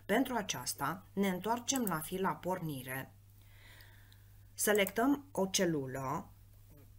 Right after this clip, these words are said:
care are afișat mesajul „Scrie un număr impar”. Deschidem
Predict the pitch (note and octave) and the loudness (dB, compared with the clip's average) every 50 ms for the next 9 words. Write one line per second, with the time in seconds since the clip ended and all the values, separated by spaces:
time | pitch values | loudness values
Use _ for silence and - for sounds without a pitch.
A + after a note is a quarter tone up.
0 | - - - G3 F3+ E3+ E3+ D#3+ - - G3 A#3+ C4 B3+ A#3 G3+ F#3+ F#3+ - D3+ | -8 -2 2 2 4 4 2 0 2 4 4 4 6 4 2 0 -2 -2 -2 0
1 | - - - F3+ E3 E3 E3 - D3 D3+ C#3+ C#3+ - - E3 D#3+ D#3+ D#3 D#3 D#3 | 2 2 2 2 0 0 -2 -4 -4 -2 -2 -2 -2 -2 0 0 0 -2 -2 -2
2 | D3 - - - - - - - D3 E3 G3+ A3 A3+ - - - D#3+ D3 C#3 C#3+ | -2 -4 -2 -2 -2 -2 -2 -2 -2 0 0 0 0 0 -2 -2 -2 -2 -2 -2
3 | D#3 E3+ F3+ F3 E3+ - - - F3 E3+ D#3+ - - - D3+ B2+ B2 - - - | -2 0 0 -2 -2 -4 -4 -4 -2 -2 -2 -4 -4 -4 -4 -4 -4 -4 -6 -8
4 | - - - - - - - - - - - - - - - - - - - - | -10 -14 -20 -20 -20 -20 -20 -20 -20 -20 -20 -20 -20 -20 -20 -20 -20 -20 -20 -20
5 | - - - - - - - - - - - - - - - - - - - F3+ | -20 -20 -20 -20 -20 -20 -20 -20 -20 -20 -20 -20 -20 -20 -20 -20 -20 -10 -6 0
6 | E3+ F#3 G3+ G3 F#3+ - - - - B3+ B3 F#3+ C#3 D#3 C#3 C3 B2 B2+ - | 2 4 6 8 8 8 8 6 4 0 0 0 0 0 -2 -2 -4 -6 -10